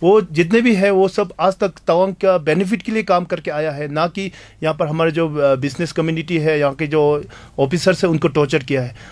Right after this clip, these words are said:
आज तक देखिए, जिस तरह से मेरा दोस्त ने बताया कि, अ, स्टूडेंट ऑर्गेनाइजेशन हमेशा,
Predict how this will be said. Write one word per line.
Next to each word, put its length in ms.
आज 160
तक 100
देखिए, 340
जिस 200
तरह 140
से 180
मेरा 180
दोस्त 260
ने 60
बताया 460
कि, 200
अ, 880
स्टूडेंट 360
ऑर्गेनाइजेशन 600
हमेशा, 580